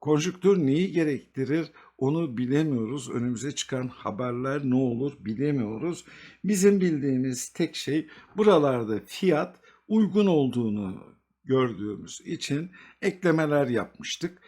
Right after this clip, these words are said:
Şimdi de üstüne çıkarsa kar al bölgesini değerlendiririz. Biz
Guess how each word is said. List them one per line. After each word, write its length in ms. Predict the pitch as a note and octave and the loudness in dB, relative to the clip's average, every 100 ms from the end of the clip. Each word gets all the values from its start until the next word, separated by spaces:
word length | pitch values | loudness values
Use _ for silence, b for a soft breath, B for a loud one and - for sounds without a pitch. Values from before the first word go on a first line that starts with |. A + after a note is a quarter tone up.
| b | b
Şimdi 400 | - A3 F#3 B2+ | -4 0 0 0
de 80 | - | -4
üstüne 400 | F3 - C#3+ F#2+ | -6 -8 -6 -6
çıkarsa 720 | - E3 C#3+ G2+ - D#3+ D#3 | -6 -6 -4 -6 -4 -2 -2
kar 200 | - E3+ | -2 -2
al 280 | A#2+ A2 G#2+ | 0 -2 0
bölgesini 1400 | A2+ G#2 G2+ F#2 - C#3+ D#3 - - - E3+ D#3 C3 D3 | 0 0 -2 -8 -4 -4 -4 -8 -20 -8 2 2 2 10
değerlendiririz. 1300 | D3 C3 B2 B2 A2+ G#2+ A2+ C3+ G#2+ G2+ D#3+ - - B - | 12 12 10 4 0 -2 -2 -2 -4 -4 -6 -6 -10 B -2
Biz 340 | F3+ F#3 - | 0 0 -4